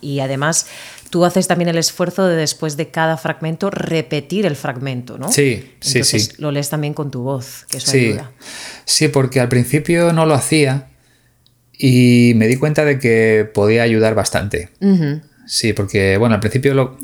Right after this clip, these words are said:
Speaker 2: lo contaba un poco con otras palabras, pero, bueno, entendí que si lo repetía con mi propia voz, a la que ya están acostumbrados los oyentes,
Speaker 1: Claro.
Speaker 2: quizá facilitaría un poco la comprensión.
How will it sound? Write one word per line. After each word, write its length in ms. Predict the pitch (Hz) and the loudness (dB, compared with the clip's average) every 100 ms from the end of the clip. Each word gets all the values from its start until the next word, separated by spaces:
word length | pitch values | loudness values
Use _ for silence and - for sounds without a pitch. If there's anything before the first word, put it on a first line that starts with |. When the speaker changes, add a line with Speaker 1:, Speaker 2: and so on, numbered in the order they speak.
| 131 | 0
Speaker 2:
lo 140 | 120 | 0
contaba 320 | 113 113 131 | 2 2 2
un 80 | 131 | 2
poco 200 | 127 120 | 2 2
con 120 | 117 | 2
otras 220 | 113 110 | 2 0
palabras, 500 | 110 110 120 117 117 - | 0 2 2 2 0 -2
pero, 420 | 107 101 95 95 | -2 0 0 0
bueno, 200 | 98 101 | 0 0
entendí 400 | 98 98 98 110 | -2 -2 0 0
que 340 | 107 110 104 101 | 0 0 2 2
si 160 | - | 0
lo 100 | 104 | 0
repetía 580 | 98 98 95 120 120 117 | 0 0 -2 0 2 0
con 160 | - 110 | 0 0
mi 120 | 110 | 0
propia 300 | 107 110 110 | 0 0 2
voz, 240 | 113 120 - | 2 2 0
a 80 | |
la 80 | 95 | -2
que 140 | 95 95 | -2 -2
ya 100 | 98 | -2
están 220 | - 110 | 0 -2
acostumbrados 580 | 110 - 104 110 107 107 | -2 -4 -2 0 0 0
los 140 | 104 | -2
oyentes, 420 | 113 113 110 110 | -2 -2 0 0
Speaker 1:
Claro. 180 | 139 127 127 - - - - - | -2 -8 -14 -20 -20 -20 -20 -20
Speaker 2:
quizá 560 | - 107 - 117 117 120 | -10 -8 -2 0 2 0
facilitaría 540 | - 117 117 107 107 107 | 0 -2 -2 0 2 0
un 80 | |
poco 220 | 107 107 104 | 0 0 0
la 80 | 104 | 0
comprensión. 600 | 95 - 78 - 85 | -2 -4 -4 -2 -4